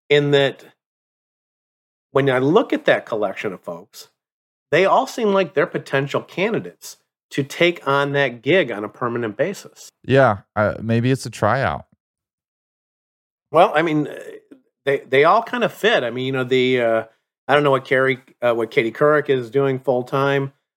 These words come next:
Speaker 1: Uh, Anderson Cooper definitely wants to, you know, uh, growing his media brand. Um,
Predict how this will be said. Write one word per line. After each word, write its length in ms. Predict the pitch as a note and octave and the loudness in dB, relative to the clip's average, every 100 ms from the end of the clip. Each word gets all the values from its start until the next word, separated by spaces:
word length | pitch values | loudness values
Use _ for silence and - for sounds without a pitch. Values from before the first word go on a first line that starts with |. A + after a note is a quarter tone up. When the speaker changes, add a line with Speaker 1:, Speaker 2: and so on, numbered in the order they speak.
| _ - | _ -4
Speaker 1:
Uh, 140 | A2 G#2 | -4 0
Anderson 440 | C#3+ C#3+ C#3 A#2+ | 2 2 -2 -6
Cooper 320 | - C#3+ C#3 | 0 0 0
definitely 440 | B2 B2 - C3 A#2+ | 0 0 0 -4 -4
wants 300 | A2+ A2+ - | -4 -6 -6
to, 160 | C3 | -8
you 80 | B2 | -6
know, 160 | A2 G#2 | -6 -6
uh, 200 | - G#2+ G#2+ | -8 -10 -8
growing 280 | - B2 B2 | -2 0 0
his 260 | A#2 C3+ A2 | 0 -2 -2
media 420 | A#2+ B2 B2+ A#2+ | -2 0 2 0
brand. 580 | G#2+ A#2+ C3 C3+ C3 B2+ _ _ _ - | 0 0 0 0 -2 -8 _ _ _ -4
Um, 420 | A2+ A2+ G#2 G2+ | 0 0 -2 -8